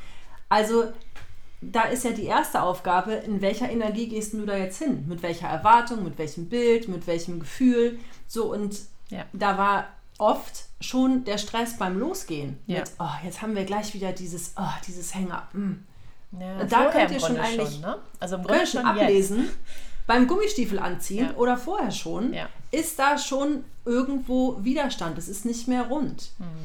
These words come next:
Speaker 1: Und eigentlich kann ich sagen, mein Pferd vertraut mir mittlerweile so sehr,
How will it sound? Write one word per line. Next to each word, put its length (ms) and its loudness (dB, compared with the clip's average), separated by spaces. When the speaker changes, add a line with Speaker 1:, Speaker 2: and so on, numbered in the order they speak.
Speaker 1:
Und 340 -2
eigentlich 400 0
kann 220 4
ich 100 -4
sagen, 280 -2
mein 160 -2
Pferd 260 -4
vertraut 420 -4
mir 80 -8
mittlerweile 560 -4
so 340 -4
sehr, 600 -4